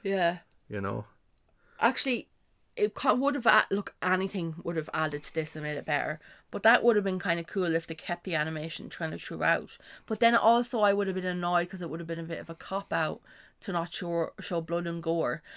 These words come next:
Speaker 1: But I would have rathered that animation than the C G I.
Speaker 2: Yeah.
Speaker 1: Because later we do get some practical effects, and I'll give them that. We do get some.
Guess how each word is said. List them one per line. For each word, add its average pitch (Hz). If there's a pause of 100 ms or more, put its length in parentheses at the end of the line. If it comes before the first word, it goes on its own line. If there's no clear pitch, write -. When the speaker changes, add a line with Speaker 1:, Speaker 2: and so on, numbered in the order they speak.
(140)
Speaker 1:
But 196
I 185
would 190
have 208
rathered 185
that 156
animation 165
than 156
the 156
C 170
G 156
I. 156 (240)
Speaker 2:
Yeah. 107
Speaker 1:
Because 202
later 226
we 196
do 220
get 208
some 190
practical -
effects, -
and 165
I'll 170
give 196
them 196
that. 151 (340)
We 190
do 185
get 175
some. 170